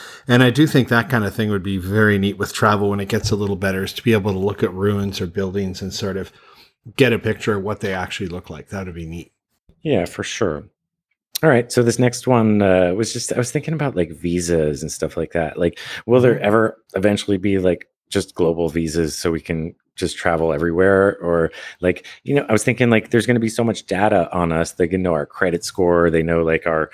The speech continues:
Speaker 2: our Uber rating or whatever. So, like, will visas be determined by an aggregate of your credit score and your social rankings and all these other things?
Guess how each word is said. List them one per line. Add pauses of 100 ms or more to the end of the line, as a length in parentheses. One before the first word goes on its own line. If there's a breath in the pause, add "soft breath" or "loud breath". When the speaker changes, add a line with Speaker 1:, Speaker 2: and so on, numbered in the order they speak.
(180 loud breath)
Speaker 2:
our
Uber
rating
or
whatever. (260 loud breath)
So,
like,
will
visas
be
determined
by
an
aggregate
of
your
credit
score
and
your
social
rankings
and
all
these
other
things?